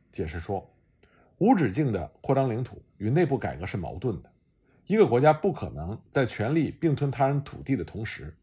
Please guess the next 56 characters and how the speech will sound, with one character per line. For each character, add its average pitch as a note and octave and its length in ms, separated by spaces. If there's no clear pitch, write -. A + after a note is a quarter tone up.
又 E3 100
能 E3 100
使 - 160
自 C3 220
身 A#2+ 360
进 G2 160
行 G#2 120
改 - 200
革。 - 120
那 B3+ 100
么 A#3+ 60
民 G3+ 180
主 C4 120
党 D3 160
所 D3+ 160
主 B2 180
张 G#2 260
的 - 180
是 - 140
杰 F3+ 180
斐 D3 120
逊 C3+ 220
的 - 200
农 C3 160
业 A2+ 80
思 C3+ 160
想， G#2 160
小 G2+ 320
的 - 340
联 B2 120
邦 D3 120
政 C3+ 140
府 F2 80
权 C#2 200
力， G2+ 160
分 F3+ 200
权 D3 160
各 B2+ 140
州 A2+ 260
和 A#2+ 140
领 C#3+ 140
土 F#2+ 100
扩 F2+ 160
张。 F#2+ 200
这 B3+ 120
种 A#3 180
主 F2 220
张 A#2+ 400
它 E3 120
符 G2+ 220
合 G#2 140
南 G#2 240
方 C3+ 180
的 C3+ 60
利 C3+ 120
益， D2+ 140